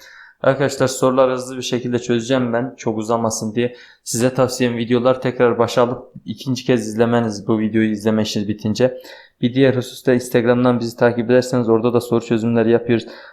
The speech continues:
Arkadaşlar, sizden ricam kanala abone olun. Kanala abone olduğunuz zaman bende daha çok video çekme hevesi oluşuyor. Daha çok video çekiyorum bu sayede. Kanala abone olmak ücretsiz zaten.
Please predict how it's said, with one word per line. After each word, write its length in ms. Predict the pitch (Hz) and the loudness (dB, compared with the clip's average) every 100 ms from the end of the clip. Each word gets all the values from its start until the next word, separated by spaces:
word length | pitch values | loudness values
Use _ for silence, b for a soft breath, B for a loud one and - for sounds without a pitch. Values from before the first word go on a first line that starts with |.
| B | B
Arkadaşlar, 560 | 131 123 113 - 107 90 | 0 0 -2 0 0 0
sizden 400 | - - 117 127 | -10 -6 0 0
ricam 300 | 123 127 113 | 2 0 0
kanala 320 | - 120 120 113 | 0 0 4 2
abone 320 | 113 113 117 | 2 -2 -4
olun. 160 | 104 | -4
Kanala 320 | - 127 139 135 | -2 0 2 2
abone 300 | 131 135 131 | 2 -2 -4
olduğunuz 380 | 127 135 143 | -4 -4 -2
zaman 300 | 123 127 123 | -2 -2 0
bende 240 | 127 127 127 | 0 0 2
daha 240 | 131 127 | 2 2
çok 220 | - 131 | -2 -8
video 220 | 117 113 117 | -6 -4 -4
çekme 440 | - - - 123 | -6 -8 -4 -2
hevesi 340 | 120 117 - | 2 0 0
oluşuyor. 360 | 117 101 - 123 123 B B - | -4 -4 -2 -4 -4 B B -2
Daha 140 | 120 | 0
çok 260 | 123 127 - | 2 0 -2
video 200 | 110 110 | -2 0
çekiyorum 520 | - 107 - 113 113 | 0 -4 0 0 0
bu 60 | 107 | -2
sayede. 480 | - 110 107 139 135 B B | 0 0 0 -4 -8 B B
Kanala 320 | 123 131 127 | 0 2 4
abone 300 | 117 117 127 | 2 2 -2
olmak 260 | 123 135 113 | 0 0 0
ücretsiz 520 | 113 120 120 131 107 | 2 0 0 -4 -2
zaten. 420 | 113 101 135 131 | -2 -2 -4 -6